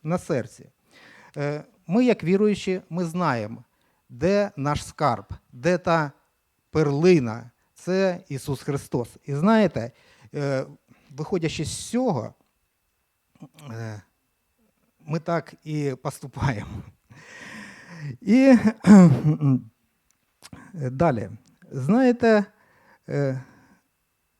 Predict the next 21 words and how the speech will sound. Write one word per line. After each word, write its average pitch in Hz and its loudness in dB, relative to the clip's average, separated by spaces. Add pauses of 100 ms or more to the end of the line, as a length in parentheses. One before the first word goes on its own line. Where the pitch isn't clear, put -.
(120)
у 180 -4
нас 190 0
на 185 0
домашній 202 -4
недавно 180 0
було 190 -2 (340)
таке 196 -6
вступне 190 -6
питання, 175 -4 (280)
і, 220 -2
е, 160 -2 (140)
ми 185 -6 (1080)
розмірковували, 147 -4 (300)
чи - -8
були 247 -8
останнім 190 -4
часом 156 -4 (260)
у 160 -8
вас, 226 -4
е, 180 -4
е, 156 -2